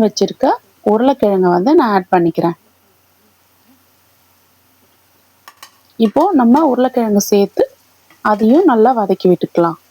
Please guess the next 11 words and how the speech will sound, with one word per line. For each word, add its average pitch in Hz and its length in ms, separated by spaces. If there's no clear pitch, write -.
உருளைக்கிழங்கு 262 640
சேர்த்ததுக்கு 226 500
அப்புறம் 269 320
நீங்க 247 180
வந்து 254 240
காய் 262 240
நல்லா 240 320
வெந்து, 226 320
வேகணும் 214 600
அப்படின்னா 202 380
மூடி 240 220